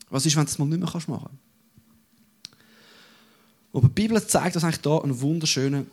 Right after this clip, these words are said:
Ausweg. Und wir haben in dem Text gelesen, Römer acht, Vers fünfzehn sagt, „Denn der Geist Gottes, den ihr empfangen habt, führt euch nicht in eine neue Sklaverei, in der ihr wieder Angst haben müsstet. Er hat euch vielmehr zu Gottes Söhnen und Töchtern gemacht.“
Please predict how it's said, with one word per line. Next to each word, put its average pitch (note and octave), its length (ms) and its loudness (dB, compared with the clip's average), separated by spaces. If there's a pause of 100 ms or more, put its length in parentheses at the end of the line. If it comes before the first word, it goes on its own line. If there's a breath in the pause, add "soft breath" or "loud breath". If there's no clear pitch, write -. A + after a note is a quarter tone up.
(160)
Ausweg. E3+ 500 4
Und B2+ 100 -2
wir C3 80 2
haben C3+ 120 0
in C3 60 -4
dem B2+ 220 -4
Text - 340 -8
gelesen, B2 340 -2
Römer D3+ 280 0
acht, D#3+ 200 -2
Vers - 260 2
fünfzehn F3+ 360 2
sagt, C#3+ 380 -2 (580 soft breath)
„Denn C#3+ 140 6
der C#3+ 100 4
Geist E3 540 0
Gottes, E3 400 0
den D3 120 -4
ihr C3 120 -2
empfangen A#2+ 480 -4
habt, G#2+ 320 -8 (400)
führt F3+ 320 4
euch D#3 200 2
nicht E3+ 380 2
in C#3+ 100 2
eine C#3+ 200 2
neue C3+ 260 4
Sklaverei, A#2+ 640 -2 (300 loud breath)
in C#3 120 6
der C#3 140 6
ihr C#3+ 120 4
wieder C#3+ 240 4
Angst D#3+ 320 0
haben D3 220 0
müsstet. - 360 -6 (720 soft breath)
Er C#3 100 4
hat D#3 140 6
euch D3+ 140 2
vielmehr F3+ 420 4
zu F3+ 120 -4
Gottes D#3 400 2
Söhnen D3 400 0 (300 soft breath)
und B2 260 -2 (380 soft breath)
Töchtern B2 380 -2
gemacht.“ - 420 -8